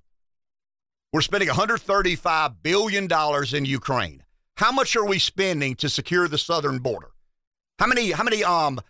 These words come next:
pound and, and ounces and how, how many, how many truckloads of fentanyl are making their way across the southern border while we're considering what our next move needs to be in Ukraine? It's a serious and complex matter.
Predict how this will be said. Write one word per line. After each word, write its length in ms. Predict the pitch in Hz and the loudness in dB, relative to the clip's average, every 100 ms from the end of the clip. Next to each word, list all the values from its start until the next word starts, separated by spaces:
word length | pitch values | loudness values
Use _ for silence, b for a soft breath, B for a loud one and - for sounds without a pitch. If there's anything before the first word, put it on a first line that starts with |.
| _ - | _ -4
pound 520 | 208 233 220 160 127 - | -2 0 -2 -8 -12 -2
and, 220 | 156 151 147 | 0 0 0
and 120 | 165 | 0
ounces 480 | 185 220 - 160 131 | 2 0 -2 -2 0
and 100 | 151 | -2
how, 120 | 160 - - | -4 -10 -6
how 100 | 247 | -2
many, 220 | 277 220 | 0 0
how 100 | 226 | 0
many 160 | 226 | -2
truckloads 960 | 165 - 220 220 175 143 113 104 98 - _ - | -2 0 0 0 0 0 0 -2 -10 -14 _ -6
of 160 | 135 | -4
fentanyl 440 | 196 208 175 160 156 | -2 -2 0 0 0
are 80 | 127 | -2
making 380 | 156 - 151 | -2 -2 -2
their 120 | 147 143 | 0 2
way 240 | 156 151 | 2 0
across 340 | - 165 147 | 0 -2 -2
the 80 | 147 | -4
southern 400 | - 175 151 127 | -2 0 0 -2
border 440 | 120 165 127 120 - b b | -2 0 0 0 -4 b b
while 220 | 156 165 | 0 2
we're 140 | 180 185 | 2 0
considering 600 | 160 - 202 170 151 131 | -2 -2 -2 0 -2 0
what 220 | 165 170 | 0 2
our 160 | 156 | 0
next 340 | 139 156 165 135 | 0 -2 -4 -2
move 360 | 151 139 123 107 B B | 0 0 -2 -6 B B
needs 260 | 143 160 - | 0 0 0
to 100 | 139 | -2
be 200 | 135 127 | -2 0
in 220 | 120 110 _ _ | -2 -4 _ _
Ukraine? 640 | 127 143 - 131 98 92 92 - _ - | -2 -2 0 -2 -2 -6 -12 -16 _ -8
It's 320 | 131 240 - | -4 -2 0
a 60 | 196 | 0
serious 500 | - 247 269 254 - | 0 0 0 0 0
and 120 | 175 | 0
complex 520 | 170 - 190 185 - | -2 0 2 0 0
matter. 480 | 143 165 143 113 | 0 2 2 0